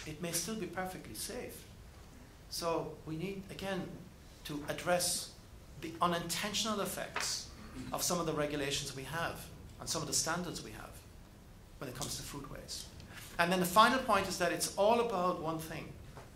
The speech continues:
It's all about relationships. And this, this is why it's so important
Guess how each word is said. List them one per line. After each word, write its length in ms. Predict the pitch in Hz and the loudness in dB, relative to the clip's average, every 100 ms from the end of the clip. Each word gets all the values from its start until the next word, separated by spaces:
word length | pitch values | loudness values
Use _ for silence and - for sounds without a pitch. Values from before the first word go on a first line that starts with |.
| - - - - - | -16 -16 -16 -12 -6
It's 120 | - | 0
all 140 | 143 | 4
about 260 | 180 170 170 | 8 6 4
relationships. 640 | 139 143 143 - - - | 0 0 -2 -4 -8 -8
And 80 | 104 | -6
this, 320 | 139 - - - - - | 0 0 0 -8 -16 -10
this 140 | 135 - | -4 -2
is 120 | - | 2
why 140 | 139 | 2
it's 140 | 131 - | 4 0
so 120 | 127 | 0
important 460 | 120 139 135 135 | 2 2 2 0